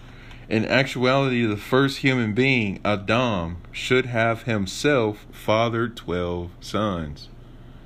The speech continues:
<sighs> It's just insane. Like, this is blowing me away because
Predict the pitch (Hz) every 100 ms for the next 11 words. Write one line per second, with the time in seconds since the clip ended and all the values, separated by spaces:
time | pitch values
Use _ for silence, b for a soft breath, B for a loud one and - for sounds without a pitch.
0 | B B B B B B - - - B
1 | B B B B B B - - - -
2 | - - - - - - - - - -
3 | - - - - - - 120 - 95 -
4 | 110 110 92 87 98 - 107 113 101 -
5 | - - B B B - - - - -
6 | 98 127 135 120 - - 98 104 139 147
7 | 131 113 107 104 92 90 101 95 92 -